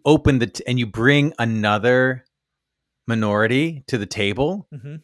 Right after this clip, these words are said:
Speaker 1: and you open the door for them. Like, how incredible is that, you know?
Speaker 2: And, and, and that they're, it appears as though the Atlanteans are, like, Mayan and Aztec
Speaker 1: Yeah,
Speaker 2: influenced,
Speaker 1: and,
Speaker 2: like
Speaker 1: and, uh, and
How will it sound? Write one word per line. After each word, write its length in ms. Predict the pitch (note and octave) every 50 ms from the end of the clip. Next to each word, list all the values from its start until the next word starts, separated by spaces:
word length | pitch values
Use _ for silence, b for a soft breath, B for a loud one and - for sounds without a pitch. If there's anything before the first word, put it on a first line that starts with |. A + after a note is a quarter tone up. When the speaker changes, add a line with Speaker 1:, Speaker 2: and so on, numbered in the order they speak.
| _
Speaker 1:
and 100 | - A2+
you 100 | A#2 A#2+ -
open 320 | A#2+ B2 B2+ - - C#3
the 80 | B2+ A#2
door 260 | F#2 G2 G#2+ G#2+ A#2
for 160 | - - - G#2
them. 540 | E2 F#2 F#2 F#2 G2 A2 C3+ D3+ D3+ D3 - _ _ _ _ _ _
Like, 200 | C3+ C#3+ D3 - - _ - _ _ _ _ _ _ _ _ _ _ _
how 460 | - - - E3 F3 F#3 F#3+ F3+ - _ _ _ _ _
incredible 640 | A#2+ B2 - - - C3 C#3+ F3 E3+ C3 G#2 F#2 F2+
is 120 | E2+ - -
that, 340 | - C3 C3+ F2+ D2+ - _ -
you 100 | A2 G#2
know? 260 | G2+ G2 G#2+ C#3 D#3+ _
Speaker 2:
And, 160 | F#3 F#3+ F#3 -
and, 260 | F3 F#3 G3 F#3+ E3+ -
and 180 | - F3+ F#3 F3
that 120 | D#3+ C#3
they're, 220 | - D3 C#3+ C3 - _ _ _ C#3+ C#3 -
it 140 | - D#3 D3
appears 420 | C3+ - - - A3+ G#3+ F#3+ E3 D#3
as 120 | D3 B2
though 500 | C3 C3 B2 B2 A#2 A#2 A#2 A2+ A#2+ - _ -
the 540 | - D3 C3+ C3 B2 A#2+ A#2+ A#2 A#2 - _ _ _ _ _ _ -
Atlanteans 800 | C3 B2+ C3+ C#3 D3+ D#3 D#3+ D3+ - C#3 B2 A#2 A#2 A2+ A2 - -
are, 200 | - C3 B2+ B2
like, 280 | B2 B2 B2 B2 A2+ -
Mayan 720 | A#2+ A#2 B2 B2+ C3 C#3+ D3 D3 C#3 C3+ C3 C3 B2+ C3 -
and 120 | C3 C3 -
Aztec 540 | - B2 B2 B2+ B2+ - - D3 C3 - - -
Speaker 1:
Yeah, 60 | B2+
Speaker 2:
influenced, 580 | B2+ A#2 A#2 G#2+ G2+ F#2 E2 D#2 E2+ - -
Speaker 1:
and, 80 | B2+ A#2+
Speaker 2:
like 220 | B2+ B2 A#2 - _ -
Speaker 1:
and, 120 | C3+ A#2
uh, 140 | - - - - _ _ _ _ _
and 300 | B2 B2+ B2+ B2+ A2+ -